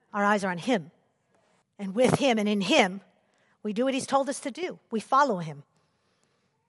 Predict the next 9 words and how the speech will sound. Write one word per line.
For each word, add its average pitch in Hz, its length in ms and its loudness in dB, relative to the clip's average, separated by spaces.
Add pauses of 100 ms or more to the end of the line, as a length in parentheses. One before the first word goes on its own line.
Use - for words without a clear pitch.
(440)
So 285 200 8
First 349 260 8
Samuel 285 520 8
chapter 277 300 4
seventeen, 254 540 2
let's 240 180 -4
read 240 200 0
that 220 200 -4
quick. 190 240 -8